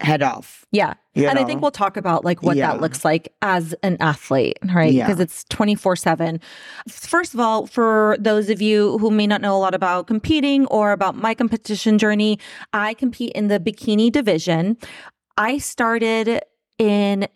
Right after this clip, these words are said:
Speaker 2: two thousand and twenty-one. That was my first year. I turned forty years old. For those of you who may have not seen, like, my interview episode, I turned, was turning forty in two thousand twenty-one. And I set it as my goal to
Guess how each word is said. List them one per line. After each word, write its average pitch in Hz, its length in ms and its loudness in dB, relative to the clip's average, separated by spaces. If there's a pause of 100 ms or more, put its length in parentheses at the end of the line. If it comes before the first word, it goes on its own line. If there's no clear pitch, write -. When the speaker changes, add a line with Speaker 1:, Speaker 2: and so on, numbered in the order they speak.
Speaker 2:
two 262 220 2
thousand 285 500 0
and 269 200 4
twenty-one. 202 1500 0 (400)
That 170 100 0
was 196 140 -2
my 196 160 -2
first 220 460 -4
year. 170 400 -2
I 196 100 -4
turned 196 380 -4
forty 226 340 0
years 294 260 2
old. 220 200 -2
For 226 100 -4
those 202 180 -2
of 185 80 -6
you 196 140 0
who 196 120 0
may 202 140 2
have 196 120 0
not 196 200 -2
seen, 190 280 -4
like, 180 180 -4
my 175 80 -4
interview 185 400 0
episode, 175 560 0 (460)
I 208 100 -2
turned, 240 480 0
was 220 140 -2
turning 285 260 0
forty 190 580 -2
in 202 140 2
two 196 140 -2
thousand 196 240 -2
twenty-one. 180 600 2 (540)
And 208 480 2 (120)
I 190 160 0
set 190 240 -2
it 190 80 -4
as 185 120 -2
my 180 120 0
goal 156 540 0
to 175 580 2